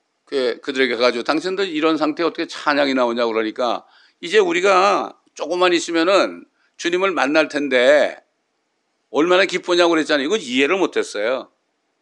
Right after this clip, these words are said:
이해를 못했어요. 뭐 한국의 주기철 목사라든가 손양 목사 같은 사람들, "아, 이거 뭐, 어, 이제 막 죽어야 되는데, 아, 신사참에 굽박 한번 하면 살 텐데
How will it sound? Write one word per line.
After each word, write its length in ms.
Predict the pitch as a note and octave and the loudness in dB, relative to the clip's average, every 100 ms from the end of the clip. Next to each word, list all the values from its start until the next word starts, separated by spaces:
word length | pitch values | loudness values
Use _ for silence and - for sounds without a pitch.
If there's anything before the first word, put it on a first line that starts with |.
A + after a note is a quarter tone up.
| _ _ - | _ _ -2
이해를 340 | F#3 F#3+ G#3+ | 2 4 4
못했어요. 640 | F#3 D3 A2+ - G2+ A#2+ - _ _ _ _ _ _ _ - | 2 0 -4 -4 -6 -6 -12 _ _ _ _ _ _ _ -6
뭐 120 | F#3 | 0
한국의 380 | F3+ F#3+ G3+ G3 | 0 2 0 0
주기철 420 | E3+ F3 F3+ F3 | -2 -2 0 0
목사라든가 560 | D#3+ F3 E3+ D#3+ E3+ | 0 2 2 2 -2
손양 320 | E3+ D#3+ D#3+ D#3 | -2 0 0 0
목사 200 | D3+ D3+ | 0 0
같은 220 | C#3+ D3+ | 0 0
사람들, 520 | D3 D3 D3+ G#3+ E4+ _ _ _ _ _ _ _ _ _ | 2 2 0 -4 -8 _ _ _ _ _ _ _ _ _
"아, 240 | F3 F3+ | 2 4
이거 220 | F#3 E3+ F3+ | 4 2 0
뭐, 520 | E3+ F3 E3+ - - _ _ - | 4 4 4 0 -8 _ _ -6
어, 260 | E3 F3+ | 0 2
이제 280 | - D#3 F3 | 0 0 0
막 280 | E3+ E3+ D3+ | 2 0 0
죽어야 300 | - D#3 D#3+ | -2 2 2
되는데, 520 | D3+ D3 D3 D#3 - - | 2 0 2 2 2 0
아, 120 | E3+ | -2
신사참에 500 | D#3+ F3+ E3 E3+ F3 | 0 0 0 0 -2
굽박 340 | E3 D3 D#3 | -2 -4 -2
한번 220 | E3 D#3 D#3 | 0 0 0
하면 140 | D#3+ | 0
살 220 | D#3 C#3 | 0 0
텐데 540 | D3 D3+ C#3 C3 - | 0 -2 0 0 -2